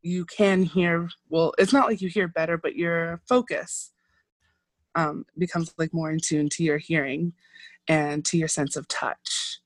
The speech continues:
and to your sense of smell. Um, so I think this would be a fun time, you know, since we're, a lot of us are spending time by ourselves,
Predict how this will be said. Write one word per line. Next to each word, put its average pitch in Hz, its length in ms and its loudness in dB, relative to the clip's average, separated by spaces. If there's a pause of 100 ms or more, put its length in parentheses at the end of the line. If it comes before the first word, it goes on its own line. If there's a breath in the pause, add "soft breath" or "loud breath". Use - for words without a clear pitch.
(120)
and 147 160 4
to 170 120 0
your 156 120 2
sense 151 240 -4
of 160 80 -4
smell. - 500 0 (720 loud breath)
Um, 151 400 0 (680)
so 160 440 2
I 165 100 0
think 185 220 2
this 208 140 0
would 240 100 2
be 220 300 4
a - 100 6
fun 180 340 2 (200)
time, 160 420 0
you 165 80 0
know, 160 120 2
since 156 300 -4
we're, 156 240 4 (560)
a 160 60 -2
lot 175 220 4
of 175 100 -4
us 185 400 -2 (420 loud breath)
are 202 80 4
spending 180 360 2
time 175 360 0
by 165 200 0
ourselves, 208 640 2